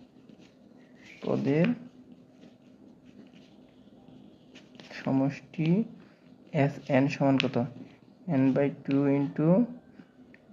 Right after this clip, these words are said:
টু এ plus n minus one into d। তাহলে এখানে আমরা কাজটা সেরে ফেলি, এ এবং ডি এর মান বসে। দেখো, n by টু into টু এ এর মান কত? এর মানটা বসে ফেলি,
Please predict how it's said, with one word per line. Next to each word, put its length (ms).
টু 180
এ 200
plus 380
n 180
minus 520
one 280
into 420
d। 120
তাহলে 180
এখানে 200
আমরা 160
কাজটা 520
সেরে 140
ফেলি, 200
এ 140
এবং 300
ডি 100
এর 100
মান 180
বসে। 340
দেখো, 360
n 220
by 180
টু 360
into 580
টু 500
এ 340
এর 160
মান 220
কত? 200
এর 200
মানটা 260
বসে 280
ফেলি, 200